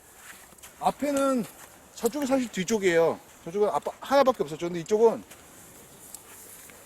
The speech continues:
이렇게 생겨서, 그죠? 이렇게 생겨가지고 문, 문이 가운데로 열립니다. 그래서 요, 이게 왜 이렇게 열리냐면요, 제가 이따 보여드릴게요. 일단 팩다운을 하고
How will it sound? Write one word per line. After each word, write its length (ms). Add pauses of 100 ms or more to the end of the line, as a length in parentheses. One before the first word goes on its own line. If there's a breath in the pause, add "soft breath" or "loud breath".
이렇게 260
생겨서, 520 (240)
그죠? 220 (1400)
이렇게 180
생겨가지고 680 (880)
문, 320
문이 240
가운데로 580
열립니다. 380 (1300)
그래서 260
요, 140 (140)
이게 160
왜 160
이렇게 220
열리냐면요, 600 (280)
제가 160
이따 100
보여드릴게요. 560 (1300)
일단 260
팩다운을 480
하고 320